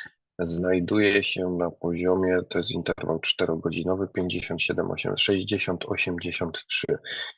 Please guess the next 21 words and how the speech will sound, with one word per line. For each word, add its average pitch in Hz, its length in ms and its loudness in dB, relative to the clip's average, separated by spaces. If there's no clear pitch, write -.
czyli 90 420 -2
od - 340 2
tego 98 280 2
poziomu, 87 500 0
gdzie 90 180 2
byliśmy 90 400 0
w - 120 -8
piątek, 87 460 2
do 98 240 2
poziomu 87 540 2
sześćdziesiąt 92 960 -2
osiemdziesiąt, 87 1400 -2
to 127 100 4
jest 107 120 2
na 113 100 6
ten 101 160 4
moment 90 380 4
oczywiście, 80 500 -2
tak? 98 260 6
Bo 87 260 -2
to, 87 400 4